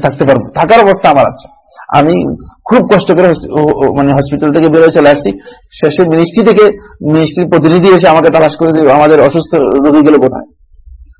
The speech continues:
আমি আসতে পারি, আমি জানি যে গাড়ি নিয়ে আসলে আমাকে হয়তো ভালো কোনো হসপিটাল ট্রান্সফার করে ফেলতে পারে।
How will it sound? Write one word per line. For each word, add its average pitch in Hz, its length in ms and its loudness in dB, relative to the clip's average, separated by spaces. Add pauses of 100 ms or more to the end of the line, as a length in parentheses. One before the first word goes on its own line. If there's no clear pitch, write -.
(280)
আমি 160 120 2
আসতে 160 220 0
পারি, 160 140 2
আমি 175 160 2
জানি 170 200 2
যে 175 60 2
গাড়ি 165 200 4
নিয়ে 165 140 2
আসলে 165 200 0
আমাকে 151 240 0
হয়তো 147 220 2 (400)
ভালো 147 140 4
কোনো 143 180 0
হসপিটাল 139 320 -2
ট্রান্সফার 123 300 0
করে 127 120 2
ফেলতে 117 200 -2
পারে। - 260 -8